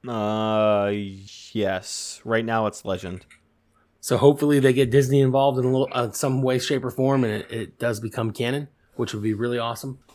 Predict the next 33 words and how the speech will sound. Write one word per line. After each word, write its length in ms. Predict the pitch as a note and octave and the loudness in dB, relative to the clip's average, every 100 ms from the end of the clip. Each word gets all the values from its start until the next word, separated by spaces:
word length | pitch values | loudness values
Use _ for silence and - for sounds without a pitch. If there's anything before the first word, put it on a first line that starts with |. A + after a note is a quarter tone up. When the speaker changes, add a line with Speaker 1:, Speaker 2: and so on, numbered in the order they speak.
| _ | _
Speaker 2:
Uh, 360 | - G2+ F#2+ F#2+ - - | -4 -2 0 -4 -8 -8
I, 160 | - A#2 | -6 -4
in 160 | B2 | -2
my 120 | G#2+ A2 | -2 -2
opinion, 360 | B2 B2+ C3+ - _ _ _ | -2 -2 -4 -10 _ _ _
for 200 | - A2 | -4 -4
future 340 | G2 A#2+ G#2+ A2+ | -2 -4 -4 -4
shows 380 | - A2+ A2 G#2+ | -2 -2 0 -2
and 80 | |
movies, 340 | G2+ A2+ C3 - | -2 0 -2 -4
I 100 | - | -6
think 220 | G#2+ B2 G#2 | -4 -4 -6
this 180 | G#2+ | -8
would 140 | G#2+ G2 | -10 -8
be 120 | G2 | -6
a 40 | F#2+ | -8
great 460 | - A2+ A2+ - _ _ _ - | -4 -2 -2 -6 _ _ _ -6
Disney 260 | - G2+ F#2+ | -4 -2 -4
Plus 300 | - G2 - | -4 -6 -4
miniseries. 640 | A2 G2+ - F#2+ G2+ - - _ _ | -4 -4 -6 -8 -10 -14 -18 _ _
Speaker 1:
I 80 | C#3+ | -2
mean, 180 | E3+ | 0
it's 140 | D#3+ C3+ | 2 2
Speaker 2:
Um, 80 | F#2+ | 2
Speaker 1:
being 200 | G#3+ E4 | -2 -2
published 400 | C3+ C3+ C#3+ - | -2 -2 -4 -4
by 120 | G#2 | -4
Sony, 480 | F#2+ - G#2 G2 G#2+ | -4 -6 -4 -6 -8
so 380 | - G2+ G2 G2 | -4 -2 -2 -4
I, 100 | - - _ _ _ _ _ _ | -6 -12 _ _ _ _ _ _
I 100 | A2+ | -2
would 200 | B2 C#3+ | 0 0
think 540 | C#3 _ - A#2+ D#3+ | -4 _ -4 -2 -2